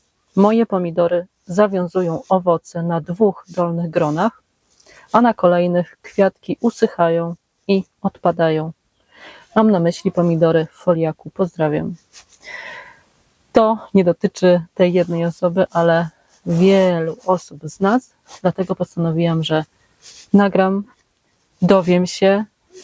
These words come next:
poszperam, poszukam, ale w takich źródłach pewnych. I tutaj oparłam swoje poszukiwania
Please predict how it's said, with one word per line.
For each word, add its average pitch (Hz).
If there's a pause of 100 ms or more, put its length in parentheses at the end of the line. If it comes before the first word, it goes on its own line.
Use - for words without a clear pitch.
(140)
poszperam, 190 (240)
poszukam, 185 (600)
ale 180
w -
takich -
źródłach 180 (220)
pewnych. 208 (840)
I 226
tutaj 208
oparłam 180
swoje 165 (1160)
poszukiwania 180